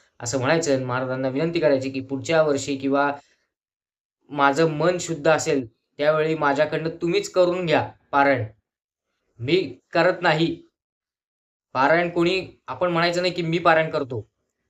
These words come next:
करता करू द्या महाराज आहे, महाराज पारायण करून घेतात, आपण करत काहीच नाही. सगळं त्यांच्या इच्छेनुसार, त्यांच्या ह्याच्यानुसार होत असतं.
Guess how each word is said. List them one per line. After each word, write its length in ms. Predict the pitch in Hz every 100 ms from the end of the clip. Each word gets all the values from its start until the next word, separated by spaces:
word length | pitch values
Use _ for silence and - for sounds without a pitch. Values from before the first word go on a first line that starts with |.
| _
करता 260 | 139 139 170
करू 200 | 170 170
द्या 120 | 175
महाराज 380 | 156 151 170 147
आहे, 120 | 113
महाराज 500 | 107 113 127 170 185
पारायण 440 | 190 180 175 175
करून 200 | 175 170
घेतात, 300 | 156 123 110 - _ _ _ _ _
आपण 280 | 113 156 156
करत 240 | 160 131 -
काहीच 280 | 135 143 139
नाही. 200 | 113 - - _ _ _ _ _ -
सगळं 300 | - 139 180
त्यांच्या 380 | 175 160 147 180
इच्छेनुसार, 720 | 170 - 170 175 160 175 185
त्यांच्या 420 | 170 151 139 175
ह्याच्यानुसार 500 | 170 175 170 165 180
होत 160 | 160 160
असतं. 300 | 143 -